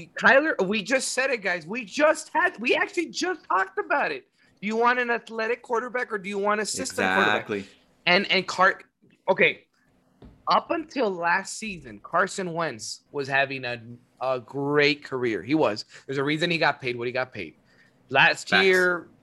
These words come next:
Speaker 1: you know, whatever you wanna argue, there's, we can go into it. Every good quarterback has had a bad year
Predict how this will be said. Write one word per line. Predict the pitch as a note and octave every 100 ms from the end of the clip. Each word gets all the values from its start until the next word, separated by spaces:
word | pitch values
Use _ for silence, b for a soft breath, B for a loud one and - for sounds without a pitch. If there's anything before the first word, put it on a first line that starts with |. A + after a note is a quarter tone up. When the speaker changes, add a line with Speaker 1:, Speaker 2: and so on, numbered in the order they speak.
| _
Speaker 1:
you | D3+ D3
know, | C#3 C3
whatever | B2 C#3+ D3 E3
you | G3+
wanna | F#3+ F#3+ G3+
argue, | D3+ D#3+ C#3+ D3+ D#3 D3+
there's, | C#3+ B2+ A#2+
we | C#3
can | D3+ C3
go | B2
into | A#2+ A#2+ A#2+
it. | -
Every | D3+ G3 E3+ G#3+ A3
good | D#3+ G3 F#3+
quarterback | F3+ F3+ E3 D#3+
has | B2
had | A#2+ C3
a | A2+
bad | A#2+ B2 A2+
year | B2+ A#2 G#2+